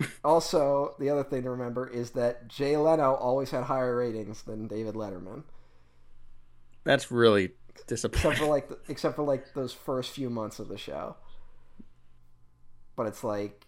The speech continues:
Speaker 2: you know, like, I'm trying to make this point where it's like, I, I do think that if you love something, you wanna take it in an interesting direction, but that direction is very often not rewarded. And I don't know if that's just something fundamentally we'll never get <laughs> past,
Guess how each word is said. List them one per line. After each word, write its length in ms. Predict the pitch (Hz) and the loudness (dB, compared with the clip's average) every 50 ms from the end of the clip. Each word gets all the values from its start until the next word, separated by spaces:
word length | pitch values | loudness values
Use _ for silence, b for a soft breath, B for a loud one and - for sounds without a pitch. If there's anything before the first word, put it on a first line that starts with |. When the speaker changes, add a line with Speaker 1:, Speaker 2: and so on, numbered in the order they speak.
| - - | -12 -8
Speaker 2:
you 80 | 127 | -8
know, 320 | 117 104 104 101 101 113 117 - - | -6 -6 -6 -6 -8 -10 -12 -14 -10
like, 140 | 214 123 123 | -6 -2 -2
I'm 80 | 123 | 0
trying 160 | 123 - 156 143 | 2 2 2 2
to 40 | 139 | 2
make 120 | 139 135 | 2 0
this 120 | 135 135 - | -2 -4 -4
point 160 | - 147 - | -4 -4 -4
where 80 | 131 | -6
it's 100 | 120 - | -6 -6
like, 180 | 131 127 - - | -6 -6 -4 -2
I, 160 | 123 131 127 - | -2 -2 -2 0
I 100 | - 127 | -2 -2
do 220 | 135 - - 143 143 | -2 0 -2 -2 -2
think 320 | 131 - 156 143 135 - | 0 0 0 0 0 -2
that 180 | - 120 120 - 123 | -2 -4 -4 -4 -6
if 100 | 123 123 | -6 -6
you 100 | 117 117 | -4 -2
love 220 | 120 117 117 117 | -2 -2 -2 -2
something, 300 | - 127 120 117 117 113 | -2 -4 -4 -4 -4 -6
you 120 | 113 113 | -6 -4
wanna 200 | 113 113 113 113 | -4 -6 -6 -8
take 240 | 110 - 131 120 113 | -6 -4 -4 -4 -4
it 80 | 113 110 | -4 -6
in 60 | 110 | -6
an 60 | 113 113 | -6 -8
interesting 360 | 113 - - - - 120 117 | -8 -10 -12 -10 -8 -8 -6
direction, 460 | 113 117 131 160 170 - - 135 135 | -2 0 0 0 0 0 -2 -4 -2
but 140 | 123 117 - | -4 -4 -4
that 260 | - 123 131 - - | -4 -4 -4 -6 -8
direction 400 | - - 151 185 185 - 180 156 | -4 0 0 0 0 0 0 -2
is 140 | 143 127 123 | -2 -2 -4
very 520 | 120 117 135 135 139 139 139 139 143 139 - | -4 -2 -2 0 0 0 0 0 -2 -2 -2
often 520 | - 135 135 127 - - 131 127 120 120 | 0 2 2 0 0 -2 -4 -4 -4 -4
not 340 | 123 117 117 113 113 - - | -2 -2 -2 -4 -6 -6 -4
rewarded. 680 | 120 120 110 113 117 120 113 107 90 71 85 104 - - - - - - - - - - - - - - _ - _ _ _ - - - - - - | -4 -4 -2 -2 -2 0 0 -2 -4 -6 -12 -14 -14 -16 -16 -18 -18 -18 -20 -20 -20 -20 -20 -20 -20 -20 _ -20 _ _ _ -20 -20 -20 -12 -6 -4
And 220 | 117 113 127 127 | -2 -2 -2 0
I 100 | - 139 | 2 4
don't 140 | 165 175 170 | 6 6 6
know 100 | 165 156 | 4 0
if 80 | 151 | 2
that's 200 | - 156 139 - - | 2 0 0 0 -4
just 160 | 131 - - | -6 -2 2
something 280 | - 143 135 - 135 135 | 2 2 2 2 -2 -4
fundamentally 840 | - - - - 151 147 151 139 135 131 127 131 147 143 143 143 135 | -6 -2 4 6 6 6 6 4 2 0 0 0 0 0 0 0 0
we'll 180 | 139 135 131 | 0 0 0
never 400 | 127 127 123 123 123 123 147 131 | 0 0 0 0 0 0 -2 -2
get 300 | 127 - - 135 - - | -4 -2 -4 -6 -6 -4
<laughs> 0 | |
past, 560 | - 226 165 180 - 247 - - - - - | 0 2 4 4 4 4 2 -2 -8 -10 -12